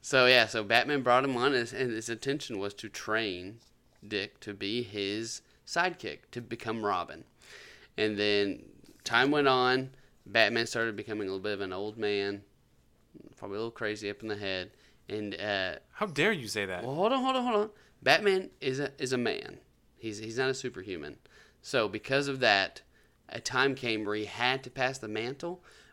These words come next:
Speaker 1: but Dick Grayson did not want to take on the mantle as Batman. He wanted to become his own superhero, and he was tired of being the sidekick known as Robin. So he decided, "I want to be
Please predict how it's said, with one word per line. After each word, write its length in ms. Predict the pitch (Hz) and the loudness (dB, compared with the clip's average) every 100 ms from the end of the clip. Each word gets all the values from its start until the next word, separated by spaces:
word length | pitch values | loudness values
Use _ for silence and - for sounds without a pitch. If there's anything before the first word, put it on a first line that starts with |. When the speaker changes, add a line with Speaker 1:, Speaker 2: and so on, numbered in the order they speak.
| - | -18
Speaker 1:
but 640 | 123 123 156 - - - - _ _ _ 160 | -4 2 2 2 -6 -18 -18 _ _ _ -10
Dick 200 | 240 180 | -8 -4
Grayson 540 | 185 175 180 107 101 | -2 -2 -2 -6 -4
did 200 | 120 127 | -4 -2
not 320 | 143 160 160 | 0 -2 -2
want 600 | 120 113 127 - - - - _ _ _ _ - | -6 -2 -2 -4 -10 -12 -12 _ _ _ _ -12
to 80 | 117 | -6
take 240 | 123 120 | -4 -4
on 140 | 117 | -4
the 60 | 113 | -2
mantle 380 | 107 104 101 101 | 0 -2 -2 -8
as 100 | 92 | -10
Batman. 500 | 98 90 90 87 76 | -6 -6 -6 -10 -10
He 140 | 156 196 | -10 -8
wanted 340 | 247 240 220 | -8 -8 -8
to 60 | 202 | -8
become 460 | 190 175 170 170 165 _ | -8 -8 -6 -8 -10 _
his 180 | 180 139 | -4 -2
own 460 | 123 123 131 110 - | -4 -2 -2 -4 -8
superhero, 720 | - 110 95 98 98 64 69 - - - - - | -10 -10 -8 -6 -6 -6 -8 -12 -20 -20 -12 -6
and 140 | 151 | -2
he 100 | 214 | -2
was 200 | 208 202 | -2 -4
tired 340 | - 156 156 | 2 4 4
of 180 | 131 120 | 2 -2
being 280 | 120 123 117 - | 0 0 -2 -8
the 120 | 120 | -8
sidekick 840 | 127 - 139 151 156 - - - - _ _ _ _ | -6 -4 -6 -8 -10 -10 -10 -12 -20 _ _ _ _
known 260 | - 117 110 | -6 -2 -2
as 200 | 104 98 | -4 -6
Robin. 560 | 98 101 107 69 - - - - - | -2 0 0 -4 -14 -18 -20 -20 -20
So 120 | - 120 | -4 -2
he 80 | |
decided, 500 | 143 135 113 101 101 - | -2 0 2 2 0 0
"I 160 | 113 135 | 2 4
want 220 | 117 95 | 2 -2
to 80 | 98 | -8
be 380 | 90 85 82 | -8 -10 -12